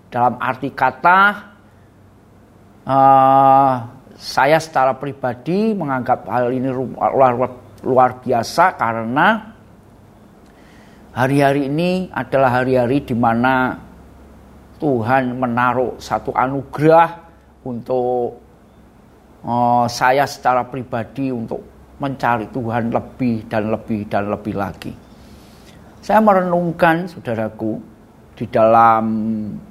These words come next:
keadaan yang semakin tidak menentu, tapi kalau kita membaca Alkitab, sebenarnya apa yang terjadi hari-hari ini adalah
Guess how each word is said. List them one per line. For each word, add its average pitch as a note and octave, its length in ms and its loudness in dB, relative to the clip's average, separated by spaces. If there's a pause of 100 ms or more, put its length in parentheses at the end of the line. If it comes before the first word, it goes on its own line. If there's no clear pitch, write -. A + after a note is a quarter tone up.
(840)
keadaan A#2+ 640 -4
yang A2+ 240 -4 (400)
semakin A2+ 960 -6 (1040)
tidak A2+ 640 0
menentu, B2 560 -2 (400)
tapi E3 560 -4 (400)
kalau A2+ 240 0
kita B2 240 -2
membaca B2 400 -4
Alkitab, C#3+ 640 -2 (640)
sebenarnya B2+ 640 0
apa C3 320 -4
yang B2 120 -2 (240)
terjadi D#3 1000 0 (240)
hari-hari A2+ 480 -2 (160)
ini F3+ 360 0 (480)
adalah B2 680 2